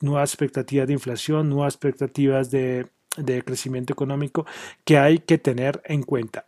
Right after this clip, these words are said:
Y también nombran aspectos locales, pero también aspectos internacionales. Bueno, bueno, continuamos en Colombia. Es que hoy fue un día movidito de cositas. Bueno, en Colombia también tuvimos el,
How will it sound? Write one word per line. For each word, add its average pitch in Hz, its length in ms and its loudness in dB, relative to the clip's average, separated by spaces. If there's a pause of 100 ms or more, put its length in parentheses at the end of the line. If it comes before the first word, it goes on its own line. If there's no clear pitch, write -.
Y 240 220 4 (100)
también 143 320 2
nombran 113 340 -2
aspectos 160 480 2
locales, 180 480 4
pero 139 260 0
también 127 400 -4
aspectos 143 680 -2
internacionales. 123 1120 -2 (960)
Bueno, 185 680 12
bueno, 175 400 10
continuamos 220 560 8
en 202 80 6
Colombia. 131 480 4
Es 120 100 -2
que 190 140 6
hoy 185 80 10
fue 190 220 2
un 185 60 4
día 185 440 8
movidito 135 540 -2
de 110 100 -4
cositas. - 600 -4
Bueno, 139 360 -4 (400)
en 175 560 8
Colombia 190 360 6
también 190 240 8
tuvimos 196 520 4
el, 127 640 2